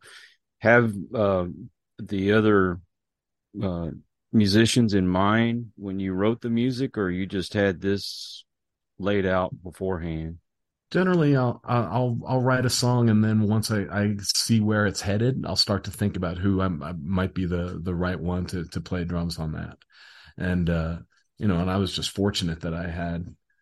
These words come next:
Speaker 2: access to, to so many great guys. I, I mean, s-, a couple of the tracks, several of the tracks on the album were already recorded prior to lockdown. So I,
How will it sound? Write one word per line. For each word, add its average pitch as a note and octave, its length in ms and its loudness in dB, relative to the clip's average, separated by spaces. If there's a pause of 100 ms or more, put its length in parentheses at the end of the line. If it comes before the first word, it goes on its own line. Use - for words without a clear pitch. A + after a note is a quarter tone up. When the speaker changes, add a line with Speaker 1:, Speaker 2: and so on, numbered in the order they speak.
(300)
Speaker 2:
access F#2+ 520 -2
to, E2+ 220 -6 (100)
to F2 120 -6 (220)
so F#2+ 240 -2
many F2 320 0
great F2+ 480 -4
guys. F2+ 420 -4
I, F2+ 260 -6
I F#2+ 40 -2
mean, F#2 260 0
s-, - 240 -8
a A2 120 -6
couple A#2+ 340 2
of F#2 80 0
the F#2+ 80 -4
tracks, - 640 -2 (160)
several C#3+ 360 4
of G2 60 2
the G2+ 80 -2
tracks F#2+ 380 0
on F2+ 80 0
the F2 100 0
album E2+ 320 -2
were F2 160 -2
already E2+ 440 -2 (380)
recorded F2 720 -2
prior F2 300 0
to E2 60 -2
lockdown. E2 540 -4
So E2+ 160 -2
I, E2+ 160 0